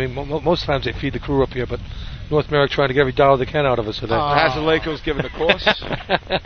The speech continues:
Speaker 2: That's just not nice.
Speaker 1: <laughs> Here comes Matt Hassett Lakeville on the line. Stan doing the driving, revs it up. Ooh, that
Speaker 2: It
Speaker 1: thing sounds mean, doesn't it?
Speaker 2: It does, it does. He keeps his trucks in very good
Speaker 1: Oh my
Speaker 2: condition.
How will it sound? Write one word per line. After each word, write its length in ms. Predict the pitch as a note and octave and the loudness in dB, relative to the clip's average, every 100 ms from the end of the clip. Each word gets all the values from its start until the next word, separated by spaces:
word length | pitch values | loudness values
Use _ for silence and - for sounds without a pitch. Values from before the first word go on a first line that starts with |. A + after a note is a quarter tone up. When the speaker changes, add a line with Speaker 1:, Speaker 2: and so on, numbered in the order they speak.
| - - - - - - - - - - | -8 -18 -16 -14 -14 -14 -14 -14 -14 -4
Speaker 2:
That's 240 | - D3 - | 4 4 4
just 160 | B2+ | -4
not 220 | B2+ A2 G2 | -6 -10 -12
nice. 280 | G2+ G2 - - - - - | -14 -8 -8 -6 -8 -8 -2
Speaker 1:
<laughs> 380 | A3 - G3 - | -2 0 -2 2
Here 160 | F3+ E3 | 2 2
comes 640 | - F3 E3 C#3 B2 - - | 2 4 4 2 -2 -8 -2
Matt 180 | D3 C#3 | -2 0
Hassett 320 | D3 C#3 C#3 | -4 -4 -2
Lakeville 360 | C3 C3+ - - - - - - - - - - - - | 0 -2 -4 -10 -12 -16 -16 -18 -20 -20 -20 -20 -20 -10
on 180 | - C#3 | -2 2
the 80 | C#3+ | 4
line. 300 | C#3+ C3 G2+ - - - - - - - - - - - - - - - | 4 4 2 -6 -14 -18 -20 -20 -20 -20 -20 -20 -18 -18 -18 -20 -20 -14
Stan 600 | - - C#3 E3 F3+ F3+ | -12 -6 2 6 6 6
doing 200 | F3 F#3 | 2 2
the 60 | |
driving, 460 | F#3 F#3+ D3+ G#2 F#2+ | 0 0 0 -6 -4
revs 260 | B2+ D#3+ F#3 | -2 0 2
it 120 | F3+ | 4
up. 160 | D#3+ - - - - - - - - - | 2 0 -10 -18 -18 -20 -20 -20 -20 -16
Ooh, 160 | D3 C3 | -10 0
that 140 | C#3 | 2
Speaker 2:
It 40 | D#3+ | 6
Speaker 1:
thing 140 | F3+ | 4
sounds 360 | C3 C#3+ A2+ - | 4 2 2 -2
mean, 280 | C3 C3 | -2 0
doesn't 200 | B2 D#3 | 2 2
it? 40 | E3+ | 6
Speaker 2:
It 40 | |
does, 300 | F3 D#3 B2 | 6 4 2
it 100 | D3 | -4
does. 220 | - C3+ | -4 -4
He 80 | - | -4
keeps 240 | - G3 - | 0 0 0
his 140 | D3+ | 0
trucks 260 | - C3+ C#3 | 2 0 -2
in 100 | A#2 | -6
very 220 | C3+ B2+ | -4 -4
good 80 | B2+ | -4
Speaker 1:
Oh 80 | D#3+ | -4
my 120 | B2 | -4
Speaker 2:
condition. 200 | A#2+ - | -6 -4